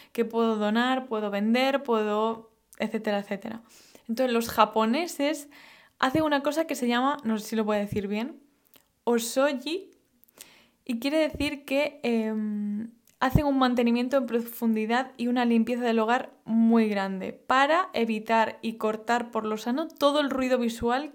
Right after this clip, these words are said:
que hay en todos los espacios de su casa. O sea, se dan cuenta de que tienen que limpiar su casa de objetos, evaluar objetos que se necesitan y cuáles no,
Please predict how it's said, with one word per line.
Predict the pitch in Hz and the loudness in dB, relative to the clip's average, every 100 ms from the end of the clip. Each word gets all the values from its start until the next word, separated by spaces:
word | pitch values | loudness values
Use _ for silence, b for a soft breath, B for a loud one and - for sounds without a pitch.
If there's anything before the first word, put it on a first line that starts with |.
| - | -4
que | 240 - | -2 -2
hay | 220 262 285 | -4 -4 -4
en | 226 214 208 | -2 -2 2
todos | 247 269 | 2 2
los | 262 | 0
espacios | 226 - 240 262 | -2 -4 -2 -2
de | 254 | -4
su | 233 214 | -6 -6
casa. | 208 208 208 | -4 -6 -6
O | |
sea, | 208 190 B B B - | -4 -4 B B B -8
se | 262 | -2
dan | 254 277 | 0 0
cuenta | 277 285 311 311 262 | 2 0 2 2 2
de | 214 - B B - | 0 -4 B B -2
que | 220 | 0
tienen | 240 247 233 | 2 2 0
que | 214 | -2
limpiar | 196 202 202 - 226 247 226 | -4 -2 -4 -2 0 2 2
su | 226 - 208 | 0 -6 0
casa | 220 226 220 208 185 | 4 2 2 -4 -2
de | 202 196 | -2 2
objetos, | - 202 202 240 254 285 285 - | 2 2 0 -2 0 0 0 0
evaluar | 226 214 220 240 | 2 4 6 6
objetos | 254 240 247 226 208 208 | 4 2 0 0 -2 -4
que | 214 | -4
se | 208 214 | -2 -2
necesitan | 202 202 226 214 196 | -4 -2 -4 -4 -6
y | |
cuáles | 196 220 226 220 | 0 2 4 6
no, | 226 285 - | 6 4 2